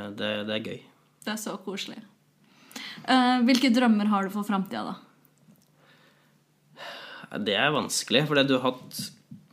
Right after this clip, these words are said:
Speaker 1: mål og drømmer på en måte hele karrieren. Ehm, og det har jo vært, eh, man har jo vært ganske kynisk og tenkt på seg selv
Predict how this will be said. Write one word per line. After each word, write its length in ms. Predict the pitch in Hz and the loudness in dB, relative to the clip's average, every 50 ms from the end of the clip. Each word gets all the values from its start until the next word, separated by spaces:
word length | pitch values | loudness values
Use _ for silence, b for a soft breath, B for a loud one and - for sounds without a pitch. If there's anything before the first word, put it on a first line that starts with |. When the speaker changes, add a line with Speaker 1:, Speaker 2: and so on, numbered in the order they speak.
| _ 139 | _ 2
Speaker 1:
mål 480 | 135 127 120 110 107 113 127 135 135 - | 4 4 4 4 4 4 4 4 4 2
og 180 | - 127 127 | 0 0 2
drømmer 440 | 123 127 120 110 98 92 98 107 110 110 | 2 4 4 4 2 0 -2 -2 -2 -2
på 80 | - | -2
en 40 | 123 | -4
måte 160 | 110 - 135 117 | -2 0 0 0
hele 240 | 104 92 90 92 92 | 0 0 -2 -6 -6
karrieren. 560 | - 107 107 113 107 101 90 95 113 139 139 - - - - _ _ _ - | -4 -2 0 0 0 0 0 -2 -4 -4 -6 -8 -12 -18 -20 _ _ _ -6
Ehm, 460 | 117 113 110 110 110 107 107 107 101 95 98 101 b b b b b b b b b b _ _ _ _ _ _ - - - _ _ - | -4 -4 -2 -2 -4 -4 -4 -4 -6 -8 -10 -12 b b b b b b b b b b _ _ _ _ _ _ -20 -20 -20 _ _ -4
og 120 | 127 123 | -2 2
det 160 | 120 117 120 | 4 4 4
har 180 | 120 117 104 104 | 4 4 2 0
jo 80 | 110 107 | 0 0
vært, 380 | 107 107 - - - - - | -2 -4 -6 -12 -18 -6 -2
eh, 320 | 117 120 117 113 110 107 107 | 0 2 2 2 2 0 0
man 240 | 113 113 113 113 117 | 0 2 2 2 2
har 100 | 120 101 | 0 0
jo 80 | 107 123 | 0 0
vært 140 | 113 110 - | 0 0 -2
ganske 240 | 113 104 - - 120 | -4 -4 -4 -4 -6
kynisk 500 | - - - 104 98 107 113 113 - - | -4 -4 -4 -6 -6 -6 -8 -8 -8 -8
og 80 | 120 - | -6 -6
tenkt 240 | 101 98 95 - | -8 -8 -8 -10
på 100 | - 113 | -12 -8
seg 160 | - 113 110 110 | -4 -4 -4 -2
selv 260 | - 101 107 139 | -2 -2 -2 -2